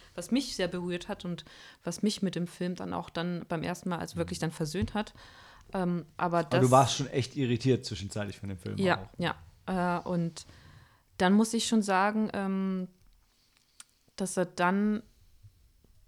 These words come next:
Speaker 1: dass er dann doch beides gewählt hat. Er hat dann beides gewählt, weil dann hat er halt seine Frau und seine Kinder,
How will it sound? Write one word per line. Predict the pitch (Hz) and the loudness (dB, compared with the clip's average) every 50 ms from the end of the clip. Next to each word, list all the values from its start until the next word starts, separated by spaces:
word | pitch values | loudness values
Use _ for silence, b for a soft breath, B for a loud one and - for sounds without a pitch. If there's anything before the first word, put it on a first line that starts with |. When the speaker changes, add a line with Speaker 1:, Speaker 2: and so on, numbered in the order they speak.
| _ - | _ -8
Speaker 1:
dass | 185 175 - | -6 -4 -2
er | 180 | 0
dann | 175 185 190 196 | 0 2 2 2
doch | 240 - | 0 -2
beides | - - 226 220 220 202 185 180 - | 4 6 8 8 8 6 2 0 -4
gewählt | - 160 151 151 147 147 - - - | -6 -6 -4 -4 -4 -6 -6 -8 -12
hat. | 156 151 - | -12 -10 -8
Er | 175 175 | -6 -6
hat | 208 214 233 | -2 0 0
dann | 208 165 | 0 0
beides | 147 147 143 143 147 151 147 - | 0 -2 -2 -2 -4 -6 -8 -8
gewählt, | - 151 151 151 147 143 - - - | -10 -8 -6 -4 -6 -6 -6 -6 -6
weil | 160 160 | -4 -4
dann | 156 160 165 160 - | -4 -4 -4 -4 -4
hat | 185 196 - | -6 -2 0
er | 240 233 | 2 2
halt | 233 226 226 226 | 4 2 2 0
seine | - - - - - - 226 185 190 202 214 214 | -4 -10 -16 -16 -16 -10 -2 2 2 4 4 2
Frau | - - - 196 202 214 214 | -2 0 2 4 4 4 4
und | 220 208 196 | 4 2 0
seine | 214 202 202 196 | 0 0 0 -2
Kinder, | - - - 208 214 233 226 233 233 | -2 -2 0 2 4 4 4 2 0